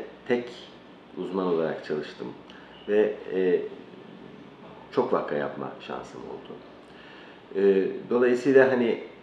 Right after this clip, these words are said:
e, uzmanlık alanımı, e, belirlerken yani her şeyi yapabildiğimi söyleyebilirim ama, e, gerçekten çok yoğun ilgilendiğim alanlar, e,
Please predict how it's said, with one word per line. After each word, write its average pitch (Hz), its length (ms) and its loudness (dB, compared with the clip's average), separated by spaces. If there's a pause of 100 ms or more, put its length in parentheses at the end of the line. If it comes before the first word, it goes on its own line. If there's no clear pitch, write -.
(120)
e, 101 240 4 (680)
uzmanlık 123 420 2
alanımı, 113 520 4 (260)
e, 95 200 2 (220)
belirlerken 117 680 2 (920)
yani 95 200 -2
her 120 200 4
şeyi 110 240 0
yapabildiğimi 98 800 2 (520)
söyleyebilirim 92 640 2 (140)
ama, 120 340 2 (640)
e, 98 220 4 (180)
gerçekten 113 580 4
çok - 200 -4 (280)
yoğun 113 260 6
ilgilendiğim 78 680 -2 (120)
alanlar, 82 720 -6 (200)
e, 90 40 -4